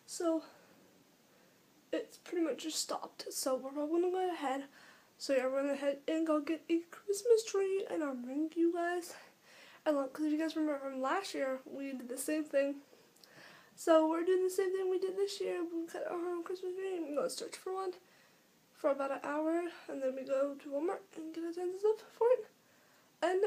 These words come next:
yeah, so you guys are gonna head along with us. This year I'm actually gonna do better. Um, so yeah, let's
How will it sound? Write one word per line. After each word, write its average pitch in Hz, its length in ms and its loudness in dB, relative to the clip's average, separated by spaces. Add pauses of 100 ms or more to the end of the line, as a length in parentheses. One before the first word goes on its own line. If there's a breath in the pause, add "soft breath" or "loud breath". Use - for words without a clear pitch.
yeah, 370 240 -2
so 277 160 -6
you 285 80 -4
guys 294 220 -4
are - 20 -6
gonna 285 120 -6
head 277 200 -10
along 262 300 -4
with 247 160 -6
us. - 440 -2 (120)
This 311 180 -6
year 311 100 2
I'm 294 120 2
actually 277 320 -4
gonna 285 160 -4
do 269 140 -6
better. 262 340 0 (640 soft breath)
Um, 302 380 2
so 359 760 0 (140)
yeah, - 300 -14 (200)
let's - 400 -6